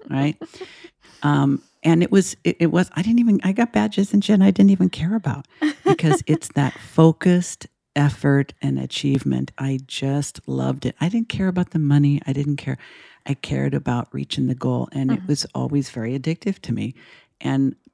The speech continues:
Speaker 1: you know, if you're a female and you have dependent children or, or family members to, to care for,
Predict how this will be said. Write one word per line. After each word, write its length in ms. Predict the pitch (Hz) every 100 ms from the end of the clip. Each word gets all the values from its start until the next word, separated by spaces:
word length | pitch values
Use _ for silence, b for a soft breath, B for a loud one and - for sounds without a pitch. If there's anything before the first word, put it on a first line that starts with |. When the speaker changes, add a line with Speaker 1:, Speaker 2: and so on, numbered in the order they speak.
| _
Speaker 1:
you 100 | 175
know, 180 | 180 139
if 220 | 151 147 143
you're 180 | 143
a 40 | 135
female 580 | - 233 269 107 104 -
and 180 | 147 143
you 100 | 139
have 340 | 135 131 - -
dependent 460 | 143 135 143 127 -
children 600 | 156 165 139 - 147 143 _ _ _ _ _ _ _ _ _ -
or, 160 | 64 62 -
or 200 | 127 123
family 400 | - 113 147 170
members 480 | 127 143 87 120 -
to, 140 | 135
to 200 | 131 -
care 260 | 131 135 123
for, 320 | - 131 120